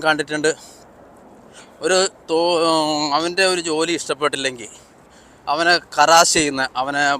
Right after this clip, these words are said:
ബുദ്ധിമുട്ടിക്കുന്ന രീതികൾ. ചിലപ്പോൾ അവൻ ഇഷ്ടപ്പെടുന്ന ജോലി ആയിരിക്കില്ല അവൻ്റെ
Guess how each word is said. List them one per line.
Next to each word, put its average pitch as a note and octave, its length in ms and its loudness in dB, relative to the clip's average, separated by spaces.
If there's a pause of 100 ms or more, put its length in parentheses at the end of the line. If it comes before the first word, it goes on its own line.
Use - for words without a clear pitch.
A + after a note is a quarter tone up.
(100)
ബുദ്ധിമുട്ടിക്കുന്ന D3+ 600 -4 (880)
രീതികൾ. C#3 340 0 (760)
ചിലപ്പോൾ F3+ 260 2
അവൻ G#3 120 4 (100)
ഇഷ്ടപ്പെടുന്ന G#3+ 420 -2 (100)
ജോലി F3+ 280 2
ആയിരിക്കില്ല F3+ 360 2
അവൻ്റെ D#3+ 160 -4